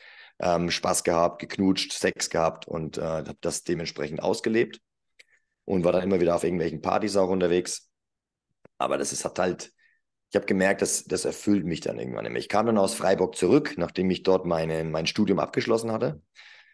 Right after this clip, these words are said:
und hab gemerkt, ich hab gar keine Lust. Ich hab gar keine Lust mehr auf Frauen. Ich will jetzt mich auf mich konzentrieren. Ich will eine Selbstständigkeit aufbauen. Ich will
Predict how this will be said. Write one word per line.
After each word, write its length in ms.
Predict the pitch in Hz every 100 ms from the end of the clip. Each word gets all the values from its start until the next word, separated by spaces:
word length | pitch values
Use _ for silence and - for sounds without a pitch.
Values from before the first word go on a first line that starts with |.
| _ _ _ _ _ _ _ -
und 360 | 95 95 92
hab 140 | - -
gemerkt, 720 | 87 82 85 - - - - - - - _ _ _ _ _ _ _ _ -
ich 160 | -
hab 120 | - -
gar 140 | 67
keine 180 | - 71
Lust. 340 | 57 - - _ _ _ _ _ _ _ -
Ich 80 | 78
hab 80 |
gar 120 | - 82
keine 140 | 92
Lust 200 | 101 -
mehr 120 | 69
auf 80 | 60
Frauen. 260 | 65 57 -
Ich 180 | - 82
will 100 | 85
jetzt 460 | 90 - - - _ _ _ _ _ _ _ _ -
mich 220 | 87 80
auf 140 | -
mich 180 | 92 -
konzentrieren. 360 | 87 71 71 69
Ich 100 | -
will 80 |
eine 120 | 80 -
Selbstständigkeit 640 | 76 - - - - -
aufbauen. 420 | - - - -
Ich 160 | - -
will 360 | 73 65 -